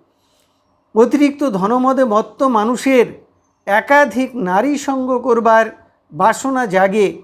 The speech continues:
মদ পান করবার ইচ্ছা জাগে, তাদের জুয়া এবং পাশা খেলা করবার প্রবণতা জাগে।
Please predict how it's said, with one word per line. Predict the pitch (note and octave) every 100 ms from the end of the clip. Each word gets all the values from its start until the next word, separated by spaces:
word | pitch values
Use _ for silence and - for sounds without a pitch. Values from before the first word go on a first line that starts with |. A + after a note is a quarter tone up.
| _ _ _ _ _
মদ | E3+ G3+ C#4 A#3
পান | C4+ C4+
করবার | C4 C4 C4 B3+ C4 - _
ইচ্ছা | A#3+ C4+ - B3 A#3+
জাগে, | G#3+ G3 G#3+ F#3+ - _ _ _ _ -
তাদের | A3 A#3+ A#3 E3+
জুয়া | A3+ B3 A#3+ A#3+ A#3+ _ -
এবং | G#3 A#3+ A3
পাশা | C#4 G#3+ C#4 C4+
খেলা | C4 A#3+ A3+
করবার | A#3+ A3 A3 A3 A3 - _ _ _
প্রবণতা | A#3 C4+ C#4 C4 B3 A3+
জাগে। | E3+ G3 G3+ G#3 F#3